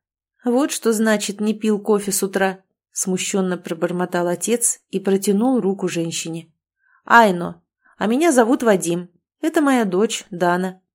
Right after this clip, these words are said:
«Приветствую». Женщина кивнула отцу и пристально посмотрела на меня. В отличие от девушек, одетых в мешковину и от этого похожих на одинаковых серых мышей, Айно была одета в нарядное, светлое льняное платье,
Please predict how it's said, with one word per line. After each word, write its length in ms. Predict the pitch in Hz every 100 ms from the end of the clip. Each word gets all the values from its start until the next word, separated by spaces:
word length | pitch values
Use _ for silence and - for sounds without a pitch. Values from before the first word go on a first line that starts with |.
| _ _ _ _ -
«Приветствую». 960 | 277 302 254 208 - - 247 262 277 _ _ _ _ _ -
Женщина 600 | 180 196 208 208 190 185
кивнула 500 | 190 185 190 185 175
отцу 460 | 170 - 220 240 _ _ -
и 80 | 196
пристально 640 | 190 190 226 - 233 226
посмотрела 720 | 208 208 208 208 202 180 175
на 80 | 180
меня. 420 | 185 180 160 151 _ _ _ _ _ _ _ _ -
В 100 | 185
отличие 540 | 202 226 247 - 233
от 80 | 196
девушек, 520 | 226 311 214 - 165
одетых 460 | 185 190 202 180 -
в 20 |
мешковину 720 | 190 - 208 202 202 170 170 -
и 100 | 185
от 160 | 190
этого 320 | 196 196 170
похожих 560 | 170 180 - 190 180 -
на 120 | 185
одинаковых 640 | 185 196 190 180 170 175
серых 380 | - 190 170 165
мышей, 500 | 170 170 240 277 262 _ _ _
Айно 400 | 254 320 277 180
была 320 | 165 208 294
одета 340 | 277 208 262 220
в 60 |
нарядное, 800 | 196 180 185 240 269 262 254 240
светлое 680 | - - 175 226 247 247 247
льняное 460 | 214 202 202 208 247
платье, 640 | 226 185 175 - 170 170